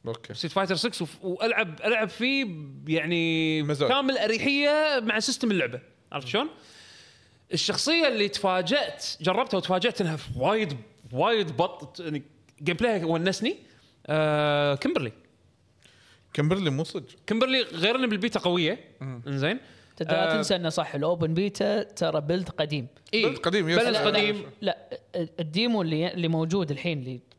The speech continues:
Speaker 3: تلعب بس بريو لوك، في
Speaker 2: بالانس
Speaker 3: اختلافات.
Speaker 1: أدري، أدري، أدري. هذا عارف
Speaker 3: لوك،
Speaker 1: الشيء.
Speaker 2: إيه.
Speaker 3: لوك بالأوبن بيتا عنده
Speaker 2: بلس فريم
Speaker 3: أقوى.
Speaker 2: جابس.
Speaker 3: بلس فريم جاب، يعني في
Speaker 2: مم.
Speaker 3: عنده أشياء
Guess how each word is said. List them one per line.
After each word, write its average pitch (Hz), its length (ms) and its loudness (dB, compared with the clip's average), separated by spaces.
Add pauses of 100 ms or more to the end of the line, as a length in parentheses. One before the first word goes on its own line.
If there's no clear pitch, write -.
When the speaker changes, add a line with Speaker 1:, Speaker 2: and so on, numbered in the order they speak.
(140)
Speaker 3:
تلعب 311 240 -2
بس 220 160 0
بريو 190 300 0
لوك، 214 340 -4
في - 60 -18 (760)
Speaker 2:
بالانس 170 200 0
Speaker 3:
اختلافات. 151 420 -2 (240)
Speaker 1:
أدري، 185 300 2
أدري، 143 240 -4
أدري. 139 400 -6
هذا 143 100 0
عارف 175 160 4
Speaker 3:
لوك، 240 200 0
Speaker 1:
الشيء. - 180 -10
Speaker 2:
إيه. 131 60 -2
Speaker 3:
لوك 214 280 0
بالأوبن 175 500 0
بيتا 220 500 -2 (180)
عنده 185 540 0 (640)
Speaker 2:
بلس 165 140 0
فريم 147 160 2
Speaker 3:
أقوى. 123 140 -2
Speaker 2:
جابس. - 140 -12 (280)
Speaker 3:
بلس 160 200 -8
فريم 170 240 -2
جاب، 170 280 -2
يعني 151 180 -6
في 135 60 -4
Speaker 2:
مم. 226 60 0
Speaker 3:
عنده 196 220 0
أشياء - 480 -4